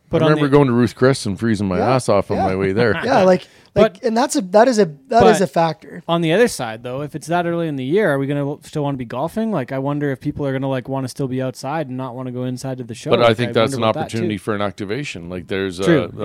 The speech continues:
Speaker 1: yeah.
Speaker 2: opportunity for a golf tournament for the foundation,
Speaker 1: Oh,
Speaker 2: um,
Speaker 1: man.
Speaker 2: for the benevolent fund.
Speaker 1: I'm in.
Speaker 2: I think,
Speaker 1: Dustin
Speaker 2: like,
Speaker 1: and I are
Speaker 2: I,
Speaker 1: gonna get a team.
Speaker 2: I think, like, you know what I mean? Like, I think there's other opportunities that we're not thinking about because we've been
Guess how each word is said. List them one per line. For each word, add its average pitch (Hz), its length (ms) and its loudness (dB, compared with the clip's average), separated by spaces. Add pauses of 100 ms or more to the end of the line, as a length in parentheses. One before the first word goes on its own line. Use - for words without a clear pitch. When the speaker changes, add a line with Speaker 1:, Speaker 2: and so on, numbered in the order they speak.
Speaker 1:
yeah. 104 80 0
Speaker 2:
opportunity 107 460 -4
for 95 520 -2
a 82 60 -12 (200)
golf 107 240 -2
tournament 110 400 -6
for 110 140 -6
the 92 100 -6
foundation, 107 720 -6 (200)
Speaker 1:
Oh, 147 180 -10
Speaker 2:
um, 123 60 -10
Speaker 1:
man. 98 420 -2
Speaker 2:
for 107 120 -6
the 98 60 -6
benevolent 107 520 -2
fund. 113 220 -2
Speaker 1:
I'm 110 100 -2
in. 98 180 -2
Speaker 2:
I 107 60 -2
think, 104 260 -4 (380)
Speaker 1:
Dustin 143 300 0
Speaker 2:
like, - 20 0
Speaker 1:
and 147 80 2
I - 20 4
are - 20 -4
Speaker 2:
I, - 20 -6
Speaker 1:
gonna 139 160 -2
get 131 100 -4
a 127 60 -4
team. 131 180 -8
Speaker 2:
I 131 60 0
think, 127 220 -2
like, 135 180 -2
you 135 180 -2
know 139 60 2
what 135 60 2
I 131 40 -2
mean? 135 180 -2
Like, 127 220 -2
I 123 80 0
think 143 220 -4
there's 123 180 0
other 127 260 2
opportunities 120 680 -4
that 113 80 -2
we're 104 200 -2
not 107 320 -2
thinking 117 380 -8
about 98 340 -4
because 107 400 -4
we've 95 220 -8 (160)
been 113 320 -4